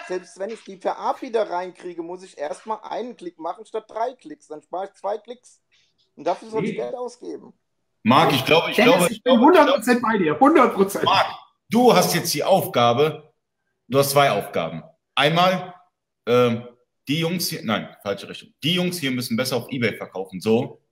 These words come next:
Speaker 3: die Jungs hier
Speaker 4: Richtig.
Speaker 3: müssen besser auf eBay verkaufen. Und die zweite Sache ist, du findest für die Jungs eine Lösung für ihr Problem mit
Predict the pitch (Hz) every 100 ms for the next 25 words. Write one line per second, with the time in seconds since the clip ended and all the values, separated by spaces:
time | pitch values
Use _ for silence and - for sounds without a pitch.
0 | _ _ _ _ 135 151 160 131 120 113
1 | 120 120 110 - 135 107 101 - 104 -
2 | _ - 127 131 - 160 156 113 107 110
3 | 120 139 117 - 135 120 - 113 113 123
4 | 127 - 120 117 143 135 127 123 - _
5 | _ - 110 104 110 110 104 - - _
6 | _ 113 92 110 120 117 - - _ 98
7 | 104 107 - -